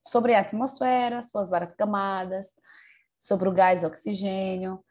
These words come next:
a necessidade do oxigênio para realizar a combustão.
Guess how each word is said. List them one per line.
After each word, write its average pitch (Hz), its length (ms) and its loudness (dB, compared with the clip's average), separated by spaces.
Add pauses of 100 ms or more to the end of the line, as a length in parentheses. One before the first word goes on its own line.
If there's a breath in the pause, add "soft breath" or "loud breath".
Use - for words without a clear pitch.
(420 soft breath)
a 233 320 4
necessidade 196 920 0
do 180 100 0
oxigênio 175 760 -4
para 170 160 -2
realizar 175 420 -2
a 160 60 -6
combustão. 180 920 -4